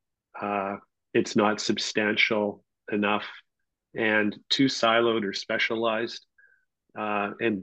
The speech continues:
and presents a challenge for us to, to prevent a, like, a clear picture of what the state is across the, the country, where, where the gaps are and what the solutions are. So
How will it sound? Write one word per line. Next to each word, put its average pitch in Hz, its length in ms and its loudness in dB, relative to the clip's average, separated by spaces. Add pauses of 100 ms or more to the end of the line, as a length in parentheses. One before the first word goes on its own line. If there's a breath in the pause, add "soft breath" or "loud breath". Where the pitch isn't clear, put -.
(120)
and 110 200 0
presents 117 600 2
a 107 100 2
challenge 120 460 4
for 110 180 -2
us 107 140 -2
to, - 260 -6
to 104 60 -6
prevent 113 360 2
a, 101 60 2
like, 113 180 -2
a 98 60 -2
clear 120 400 4
picture 104 500 0 (520)
of 110 120 0
what 107 240 0
the 104 80 -2
state 117 460 4
is 110 540 -2
across 107 580 0 (240)
the, 110 80 -4 (260)
the 101 60 -4
country, 151 540 4 (1040 soft breath)
where, 113 320 6
where 117 260 4
the 117 80 4
gaps 110 400 2
are 110 140 0
and 104 100 0
what 104 120 -6
the 110 80 -8
solutions 101 640 -2
are. 101 380 0
So 113 320 2